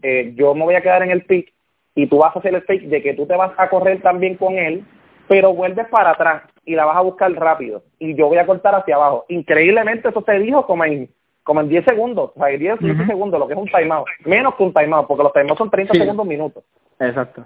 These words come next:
Speaker 1: Y específicamente la jugada salió como se dijo, que no la metió Verde, no la metió Verde, y que la metió Fútbol, olvídate,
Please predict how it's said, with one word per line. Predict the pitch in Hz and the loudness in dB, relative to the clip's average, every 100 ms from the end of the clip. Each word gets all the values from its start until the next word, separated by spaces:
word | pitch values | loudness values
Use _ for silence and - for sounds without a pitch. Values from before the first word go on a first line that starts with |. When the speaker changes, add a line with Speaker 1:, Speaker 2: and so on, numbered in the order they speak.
| _ | _
Speaker 1:
Y | 202 208 | 2 2
específicamente | 202 208 196 190 220 226 - - 214 214 233 - | 2 0 -2 -2 -8 -8 -10 -4 -4 -4 -2 0
la | 214 | 2
jugada | 175 160 165 202 226 | 0 0 0 0 0
salió | - 165 147 160 220 269 | 0 0 0 -2 -2 -2
como | 208 165 - | -6 -6 -4
se | 143 | -2
dijo, | 151 147 143 | -2 -4 -4
que | 139 | -2
no | 156 | 0
la | 190 | 0
metió | 208 202 196 | 0 -2 0
Verde, | 226 269 254 247 | 2 0 0 -2
no | 139 139 | -4 -4
la | 143 | -4
metió | 139 139 | -4 -2
Verde, | 156 226 160 143 _ _ | -2 -2 -4 -6 _ _
y | - 190 | -8 -4
que | 190 | 0
la | 185 | 0
metió | 180 220 | 2 0
Fútbol, | 233 240 262 262 - | -2 2 2 2 2
olvídate, | 214 208 196 175 254 240 185 151 | 2 2 0 -2 0 2 0 -4